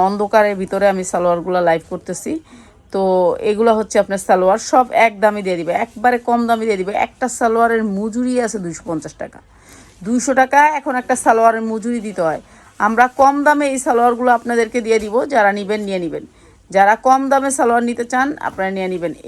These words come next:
এই সালোয়ারগুলো সবগুলো আমরা দিয়ে দিব আপনাদেরকে কম দামে, ঠিক আছে? অনেক সুন্দর সুন্দর সালোয়ার। আর আমাদের সালোয়ার লাগে মাঝে মাঝে, কারণ আমরা যখন নাকি পার্টি ড্রেসগুলো, টু পিসগুলো, আমরা টু পিসগুলো কিনে আনি। সাদা আমরা দিছি, কয়েকবার দিছি সাদা, আর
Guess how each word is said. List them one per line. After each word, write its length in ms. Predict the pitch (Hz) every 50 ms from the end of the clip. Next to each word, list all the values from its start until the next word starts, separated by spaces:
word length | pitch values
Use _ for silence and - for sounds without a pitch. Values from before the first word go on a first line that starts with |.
| 196 214
এই 100 | 226 233 220 196 196 -
সালোয়ারগুলো 460 | - 233 202 202 202 202 196 196 208 208 - - -
সবগুলো 380 | - 240 226 202 190 196 202 202 190
আমরা 140 | 180 180 175 165
দিয়ে 100 | 180 175
দিব 100 | 165 160 160 151
আপনাদেরকে 380 | - 165 165 160 160 151 - 156 - -
কম 120 | 170 165 165 151
দামে, 200 | 143 - - - - _ _ - - - - _ _ -
ঠিক 120 | - 233 247
আছে? 120 | 254 247 240 185 180
অনেক 160 | 208 233 240 - -
সুন্দর 200 | - 254 247 247 -
সুন্দর 180 | - 247 233 233 226 -
সালোয়ার। 320 | 247 196 196 202 233 - - -
আর 80 | 202 196 185 202
আমাদের 220 | 208 208 202 220 208 -
সালোয়ার 360 | 254 214 202 202 208 214 214 208 196 190
লাগে 280 | 185 196 202 196 254 269 233 196
মাঝে 160 | 185 170 190 190
মাঝে, 140 | 185 185 202 -
কারণ 160 | 214 208 190 190 185
আমরা 180 | 180 175 180 185 185 - - - - - - - - 185
যখন 180 | 208 190 214 214 220
নাকি 140 | 214 208 226 - -
পার্টি 220 | 226 214 208 226 226 196
ড্রেসগুলো, 380 | 226 214 196 208 214 220 214 220 202 -
টু 80 | - 269 247 -
পিসগুলো, 320 | 254 247 208 208 202 208 202 185
আমরা 120 | 180 190 202 -
টু 60 | - 254 208
পিসগুলো 320 | 247 214 202 190 208 185 180 180
কিনে 160 | - 196 180 165
আনি। 120 | 160 165 165 -
সাদা 200 | - 185 175 190 196 202
আমরা 160 | 208 196 190 185 170
দিছি, 260 | 196 196 - - 175 156 147 - - - - - - - - -
কয়েকবার 640 | 220 220 220 233 233 226 202 185 175 196 208 208 202 175 165
দিছি 220 | 180 - - 160 - -
সাদা, 220 | 156 139 131 - - _ _ _ _ - - 180
আর 80 | 185